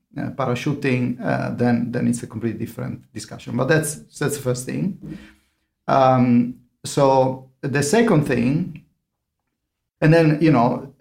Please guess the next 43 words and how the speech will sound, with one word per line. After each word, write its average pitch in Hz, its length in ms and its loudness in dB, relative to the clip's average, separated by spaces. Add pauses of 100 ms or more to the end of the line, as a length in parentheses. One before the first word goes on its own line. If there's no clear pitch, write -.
(120)
then 156 280 4
you 147 140 6
have 131 180 2
to 147 100 0
consider 135 320 2
things 131 320 0
might 127 220 2
break, - 400 0
right? 131 240 0
So 131 200 0
if 147 200 -2
my 131 140 2
car 147 340 2
breaks, 131 440 -2
whatever, 127 560 2
you 127 120 2
know, 123 200 2
and 131 200 -2
I 127 140 -6
really 127 260 -2
need 139 260 0
it, 131 260 -2
I 123 100 -4
can't 123 220 -2
stay 131 260 -2
a 123 40 0
month 127 300 -2
without 139 480 0
it 131 200 -2
or 131 60 -4
whatever, 139 580 -2 (360)
then, 123 420 4
then 123 180 2
I 120 60 4
need 120 300 2
those - 160 -8
money. 120 220 -8
So - 140 -4
that's 160 300 2
the 135 160 -4
first, 123 380 -2 (420)
first 127 240 0
layer. 120 420 -4